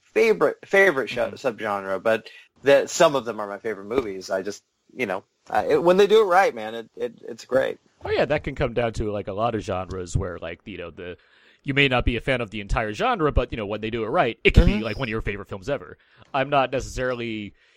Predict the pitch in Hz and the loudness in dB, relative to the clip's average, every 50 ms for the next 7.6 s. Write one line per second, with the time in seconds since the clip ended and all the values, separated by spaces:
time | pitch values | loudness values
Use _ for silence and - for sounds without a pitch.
0 | _ _ - - - - 311 - - - - - - 127 120 110 101 101 104 - | _ _ -4 -2 0 2 4 6 6 6 6 6 6 6 4 4 2 0 0 -2
1 | 160 196 226 214 202 185 - 180 160 147 139 156 135 139 123 113 104 - 110 151 | 0 2 2 2 0 0 -2 -2 -2 -2 -2 -4 -4 -4 -4 -6 -6 -10 -10 -14
2 | 247 269 - - - 107 95 90 - - 95 80 73 - - - 143 160 - - | -12 -12 -12 -12 -10 -10 -10 -10 -12 -14 -16 -16 -16 -16 -16 -14 -12 -10 -6 -6
3 | 117 104 113 104 104 98 95 _ _ - - 226 151 110 131 127 - - 98 92 | -4 -4 -4 -6 -6 -6 -8 _ _ -4 -2 -2 -2 -2 -4 -6 -6 -8 -10 -8
4 | 104 101 92 90 - - 95 - - 90 - - 151 131 127 127 120 120 113 - | -8 -8 -10 -12 -14 -16 -18 -18 -18 -16 -12 -10 -8 -6 -4 -4 -4 -4 -4 -4
5 | 139 127 123 123 - 185 196 147 131 131 143 143 139 127 110 117 113 110 113 104 | -6 -8 -6 -6 -6 -6 -8 -8 -8 -8 -8 -8 -8 -8 -8 -8 -6 -6 -6 -6
6 | 98 82 - 131 156 147 127 101 - - 165 190 - 107 90 101 101 95 98 139 | -8 -8 -10 -12 -10 -10 -12 -12 -12 -10 -8 -8 -8 -8 -8 -10 -10 -10 -10 -10
7 | 196 175 120 - 90 78 80 - - 196 208 120 | -10 -10 -12 -14 -18 -20 -10 -4 -2 -2 -2 -2